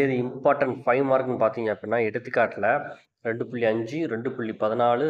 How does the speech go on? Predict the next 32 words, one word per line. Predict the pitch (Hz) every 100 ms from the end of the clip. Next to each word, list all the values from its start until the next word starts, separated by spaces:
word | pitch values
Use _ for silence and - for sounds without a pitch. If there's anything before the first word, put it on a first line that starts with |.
| 123
ரெண்டு | 117 127
புள்ளி | 123 113 110
பதினஞ்சு, | 104 117 120 120 139
ரெண்டு | 113 120
புள்ளி | 110 110 107 113
இருபது, | 127 131 131 156 117
ரெண்டு | 117 127
புள்ளி | 117 110
இருபத்தி | 113 127 123
மூணு, | 120 123 139 165 - - - - -
ரெண்டு | 117 123 127
புள்ளி | 117 107 110
இருபத்தி | 127 131 127 107 117
ஏழு, | 135 135 165 165 - _ _
ரெண்டு | 120 120 127
புள்ளி | 120 120 120
முப்பத்தி | - 117 - 101
ஒண்ணு. | 95 92 95 92 - - _ -
பயிற்சி | 123 147 147 147 123
ரெண்டு | 123 127
புள்ளி | 127 113 101
ரெண்டுல | 104 110 101 107 113 113 113 - - - 107
நாலாவது | 113 113 107 98
கணக்கு, | 95 98 - 98 - _ _
பயிற்சி | 120 139 139 139 110
ரெண்டு | 120 131
புள்ளி | - 120 104
நாலுல | 101 101 117 127 107
முதல் | 110 127 127
சம் | 131 135 113 107
முழுவதுமே | 117 123 120 117 123 107
வரும், | 98 101